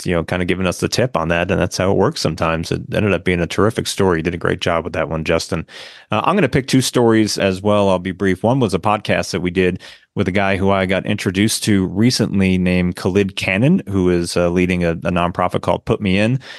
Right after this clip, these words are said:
And they are offering opportunities for children of incarcerated parents to, um, participate in youth sports, helping them with,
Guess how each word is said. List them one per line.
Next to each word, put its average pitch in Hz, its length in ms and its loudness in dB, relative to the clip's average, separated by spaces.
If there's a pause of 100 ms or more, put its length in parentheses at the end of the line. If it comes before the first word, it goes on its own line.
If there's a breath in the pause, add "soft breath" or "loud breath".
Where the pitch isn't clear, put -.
(240 loud breath)
And 98 240 2
they 107 440 4
are 95 220 2
offering 101 560 2
opportunities 110 640 0
for 95 220 0
children 120 500 2
of 95 160 0
incarcerated 107 840 0
parents 104 580 -2
to, 90 280 0
um, 82 240 0
participate 95 540 -2
in 90 160 0
youth 90 140 2
sports, - 480 0
helping 87 240 -2
them 87 120 0
with, 85 240 -2